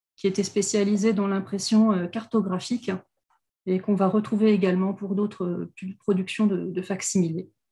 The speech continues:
Bon, cette publication, au sein de l'école, a été, euh, très critiquée, euh, parce que, euh, la commission de l'école, euh, dirigée par, par Dessus, considérait qu'elle n'avait pas été associée aux décisions, euh,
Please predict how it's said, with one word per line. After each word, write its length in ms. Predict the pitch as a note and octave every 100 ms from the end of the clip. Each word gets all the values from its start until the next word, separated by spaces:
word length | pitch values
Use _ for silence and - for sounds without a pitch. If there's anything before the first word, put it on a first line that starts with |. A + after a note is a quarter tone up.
| _ _ _ _ _ _ -
Bon, 100 | F#3
cette 220 | - F#3+
publication, 840 | - F#3 G#3+ G#3 - C4 C#4 A#3
au 100 | G3+
sein 200 | F#3+ A#3 A#3+
de 40 |
l'école, 320 | F#3+ F#3+ A#3+
a 80 | G3
été, 420 | F3+ - A3+ A3
euh, 180 | F#3 F3
très 280 | F3+ - C4
critiquée, 480 | - A3+ A3 F#3 - - _ _ _ _ _ _ _ -
euh, 560 | F#3+ F3+ E3+ E3+ E3+ E3 F3+ -
parce 380 | - - - G#3+
que, 180 | G#3+ -
euh, 1040 | G#3+ G#3+ F3 F3 E3+ E3+ - - A#1 - - - A2 D#3+
la 140 | F#3
commission 480 | - A3 A3 - A3
de 40 |
l'école, 540 | F#3+ F#3+ G3 B3 F3+ - _ _ _ F3+
euh, 320 | E3+ E3+ E3
dirigée 420 | E3+ F#3 F3+ G3+
par, 400 | G3+ E3+ E3 E3
par 180 | G#3+ F#3
Dessus, 520 | G3 F#3+ - A3 A#3+ A#3
considérait 480 | F#3 - F#3+ G3
qu'elle 120 | G#3+ G3
n'avait 200 | F3 F3
pas 160 | A#3
été 240 | A#3+ A#3+ A3+
associée 500 | G#3+ G#3 - G#3+ G#3
aux 80 |
décisions, 680 | G3 F#3 - F#3 F#3+ G#3 A3
euh, 100 | F3+